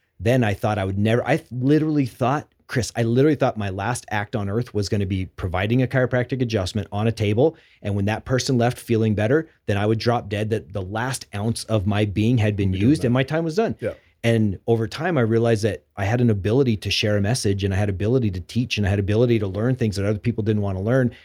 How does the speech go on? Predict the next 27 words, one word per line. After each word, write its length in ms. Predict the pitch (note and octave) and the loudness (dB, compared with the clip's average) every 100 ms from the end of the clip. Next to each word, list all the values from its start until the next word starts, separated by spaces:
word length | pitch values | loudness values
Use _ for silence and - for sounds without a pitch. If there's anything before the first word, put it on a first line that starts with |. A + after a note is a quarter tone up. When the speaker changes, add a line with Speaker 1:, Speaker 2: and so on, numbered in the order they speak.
| - | -8
Speaker 1:
and 80 | G#2+ | -2
then 120 | G#2+ | 0
share 300 | G2 - B2 | 0 2 4
that 120 | C3 F#2+ | 2 0
with 140 | G#2 | -2
them 120 | G#2+ | -2
in 60 | G2+ | -2
a 60 | |
way 160 | F#2+ G#2 | 0 0
that 120 | G#2 | 0
made 200 | G#2 G2 | -2 -2
it 100 | G2+ - | -2 0
easier. 580 | A#2 A#2+ G#2+ F#2+ E2+ - | 2 2 0 -2 -4 -6
Speaker 2:
Yep. 160 | - - | -10 -2
Speaker 1:
And 80 | G#2+ | 0
so 100 | A#2+ | 2
that 180 | A#2+ A#2 | 2 2
led 180 | B2 A2+ | 0 2
to 220 | A#2 G#2+ | 2 0
chiropractic 560 | - A2+ A2 G#2+ A2 | -2 -4 -2 -4 -4
franchising. 600 | - B2+ C#3 A#2+ G#2 G2+ | -2 0 0 0 0 0
And 100 | G2 G2 | 0 0
now, 180 | A#2 | 0
of 80 | A#2+ | 0
course, 380 | B2+ A#2 - - | 0 -2 -2 -4
you 80 | G#2 | -2
know, 260 | G#2 A2+ | 0 0